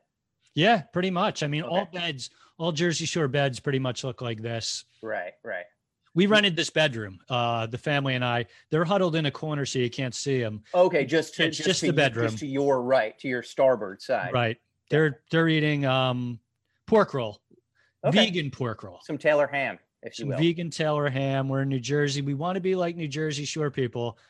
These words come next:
Speaker 1: but
Speaker 2: Mm-hmm.
Speaker 1: we're vegetarians. We're annoying, so
Speaker 2: Yeah.
Speaker 1: we make, we make our own vegan Taylor ham.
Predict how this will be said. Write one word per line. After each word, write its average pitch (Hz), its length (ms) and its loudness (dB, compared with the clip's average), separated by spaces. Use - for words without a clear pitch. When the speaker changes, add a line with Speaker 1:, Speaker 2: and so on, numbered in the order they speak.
Speaker 1:
but 127 80 -8
Speaker 2:
Mm-hmm. - 80 -2
Speaker 1:
we're 143 100 -2
vegetarians. 135 600 -6
We're 120 100 -6
annoying, 127 380 -6
so 120 400 -4
Speaker 2:
Yeah. 147 200 0
Speaker 1:
we 196 120 -12
make, 190 240 -2
we 190 100 0
make 196 240 4
our 151 120 2
own 135 200 0
vegan 120 460 -6
Taylor 110 360 -4
ham. 107 280 -4